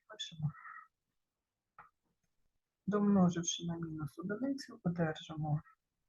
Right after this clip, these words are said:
х квадрат додати п'ятдесят два х відняти тисяча вісімдесят вісім дорівнює нулю.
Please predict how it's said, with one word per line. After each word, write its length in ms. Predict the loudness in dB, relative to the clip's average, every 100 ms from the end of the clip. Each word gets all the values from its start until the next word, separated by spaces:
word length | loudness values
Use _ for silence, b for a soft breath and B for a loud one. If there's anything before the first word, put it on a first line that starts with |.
| _ _ 0
х 300 | 0 0 -12
квадрат 540 | -14 -10 -4 -2 -2 -6 -20 -8
додати 560 | -4 -2 -2 -6 -8 -18 -12
п'ятдесят 540 | -10 -8 -6 -2 -2 -4
два 440 | -10 -4 -2 -2 -8 _ _ -20 -20 -20 _ _ -20 -18
х 260 | -18 -18
відняти 760 | -8 0 2 4 2 -2 -8 -20 _ _
тисяча 800 | 2 4 4 0 -8 -8 -12 -12 _ _ _ _ _ _ _
вісімдесят 760 | -20 _ _ _ -20 -20 -20 -20 _ _
вісім 500 | -16 -16 -10 -8 -8 -12 _ _ -20 -16
дорівнює 580 | -12 -12 -4 -2 0 2
нулю. 400 | 0 0 -4